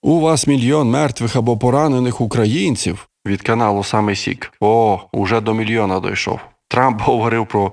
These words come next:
чотириста тисяч, здається, цей вже про мільйон. Ну давайте вже хтось заявіть, там, два мільйона тільки мертвих і вісім мільйонів поранених. Давайте, а що? Ми повіримо, ага.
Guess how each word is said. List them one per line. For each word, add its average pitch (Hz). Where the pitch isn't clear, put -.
чотириста 104
тисяч, 127
здається, 95
цей 113
вже 107
про 104
мільйон. 101
Ну 147
давайте 202
вже 101
хтось -
заявіть, 117
там, 95
два 156
мільйона 120
тільки 110
мертвих 185
і 190
вісім 147
мільйонів 127
поранених. 101
Давайте, 131
а 107
що? -
Ми 110
повіримо, 104
ага. 117